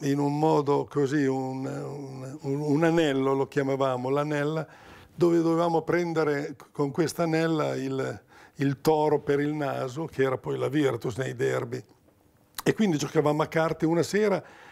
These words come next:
addirittura riuscimmo a far venire anche l'americano della Virtus, che si chiamava Swagerty, che giocammo anche a carte, il giorno dopo gli demmo anche la paga, no? E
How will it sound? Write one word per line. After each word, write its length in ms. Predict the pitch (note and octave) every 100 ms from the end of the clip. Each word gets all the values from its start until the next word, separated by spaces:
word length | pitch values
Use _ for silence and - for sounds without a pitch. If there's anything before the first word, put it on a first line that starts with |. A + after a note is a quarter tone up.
| -
addirittura 600 | C#3+ C3 D#3+ D#3+ G3 G3
riuscimmo 360 | D3+ C#3 E3+ D#3
a 40 |
far 180 | - D3+
venire 340 | D3+ D#3+ D#3
anche 220 | E3 E3 D#3
l'americano 600 | D3 D3 D3 D#3+ E3 D#3
della 200 | D#3 D#3+
Virtus, 460 | D3 C#3 - C#3
che 160 | - C#3+
si 140 | E3
chiamava 400 | C3+ D3 D#3 D3+
Swagerty, 680 | C#3 D3 C3+ B2 B2+ - C#3+ - - - - -
che 120 | -
giocammo 420 | C#3+ D#3+ E3 D3
anche 240 | D3 D3 F3
a 40 |
carte, 340 | - E3 F3 D3+
il 60 |
giorno 220 | C#3 C#3+
dopo 260 | D3 F3 D#3+
gli 80 | C#3+
demmo 200 | B2+ B2+
anche 240 | A#2+ C3+
la 120 | C3
paga, 480 | A2+ C#3+ B2+ B2 B2
no? 280 | C3 C#3+ D3+ - - - - _
E 560 | - D3 D#3 D3+ -